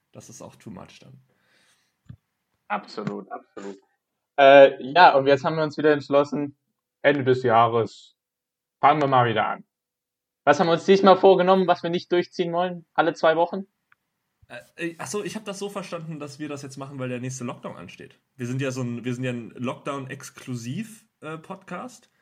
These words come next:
Speaker 1: Und jetzt sozusagen als kleiner Sneak Peek für den nächsten Lockdown, äh, teasern wir uns nochmal an, damit die Leute wissen, im Lockdown, da gibt's, ähm, da gibt's dabei sein ist alles.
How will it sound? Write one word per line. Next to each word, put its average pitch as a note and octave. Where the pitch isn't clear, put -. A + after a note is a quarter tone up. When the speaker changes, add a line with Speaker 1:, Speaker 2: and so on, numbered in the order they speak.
Speaker 1:
Und C3
jetzt C3+
sozusagen C3+
als C#3
kleiner F#3+
Sneak G#3
Peek A3+
für G#3+
den G#3
nächsten G3+
Lockdown, G#3
äh, D3+
teasern F#3
wir E3
uns D3+
nochmal -
an, B2+
damit A#2
die B2
Leute B2
wissen, C#3
im A#2
Lockdown, A#3+
da D3
gibt's, D#3
ähm, C#3+
da B2
gibt's C3
dabei A#2
sein A2
ist G#2
alles. F2+